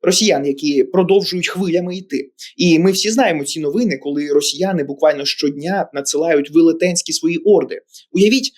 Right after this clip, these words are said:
як нашим оборонцям, як вони почуваються, коли їхня основна зброя, їхній головний щит розпадається у них в руках. Що ви думаєте з цього приводу? Які, яке має бути у них покарання? Напишіть нам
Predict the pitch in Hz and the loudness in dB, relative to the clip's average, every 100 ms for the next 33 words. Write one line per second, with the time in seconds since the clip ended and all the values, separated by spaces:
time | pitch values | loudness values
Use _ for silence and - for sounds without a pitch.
0 | _ - 160 233 165 - _ 151 180 - | _ -8 0 0 0 -6 _ -4 -2 0
1 | 135 135 165 269 277 151 131 _ _ _ | -4 -2 0 0 0 -2 -4 _ _ _
2 | - 151 - 156 147 - 190 254 95 - | -4 -2 0 -2 -4 -4 -2 -2 -2 -4
3 | 143 160 165 175 170 202 156 147 123 165 | -2 0 0 -2 -4 -6 -2 0 0 -2
4 | - 196 185 139 - 247 196 143 156 151 | 0 -2 0 -2 -2 2 2 0 -4 -2
5 | 170 165 131 - - 269 - _ _ - | 0 0 -4 -6 -2 -4 -4 _ _ -2
6 | 202 208 196 165 233 202 - 135 110 - | 0 0 0 0 2 0 -4 -8 -10 -12
7 | 156 170 214 - _ - 170 190 - - | -4 0 0 -2 _ -6 -6 -4 -6 -8
8 | - _ _ _ _ _ - - - _ | -16 _ _ _ _ _ -18 -18 -20 _
9 | - - 302 320 214 151 143 - 147 135 | -10 0 2 4 4 2 -2 -6 -4 -4
10 | - 127 104 110 107 _ _ 147 170 - | -6 -10 -12 -14 -16 _ _ -2 -2 0
11 | 233 247 220 220 _ - 233 226 226 214 | 0 2 0 -2 _ 0 4 4 6 4
12 | 202 208 208 190 - - 196 143 - - | 0 -4 -4 -4 -4 -2 -2 -2 -6 -8
13 | 165 - 359 - 220 180 180 | -6 -4 -2 -2 -4 -2 -2